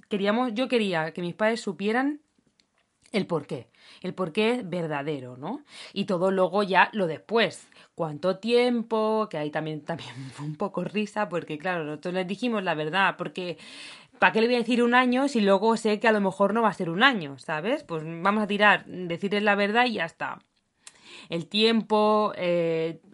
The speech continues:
la seguridad, si habéis escuchado el podcast del miedo era muy importante,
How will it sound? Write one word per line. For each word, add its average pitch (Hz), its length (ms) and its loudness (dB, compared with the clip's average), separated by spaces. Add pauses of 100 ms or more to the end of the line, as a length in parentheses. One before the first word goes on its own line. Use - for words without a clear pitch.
la 185 160 0
seguridad, 175 640 2
si 190 120 -4
habéis 175 180 0
escuchado 180 600 0
el 180 220 -4
podcast 180 500 0
del 175 180 0
miedo 180 280 0
era 180 160 0
muy 170 160 -4
importante, 196 840 0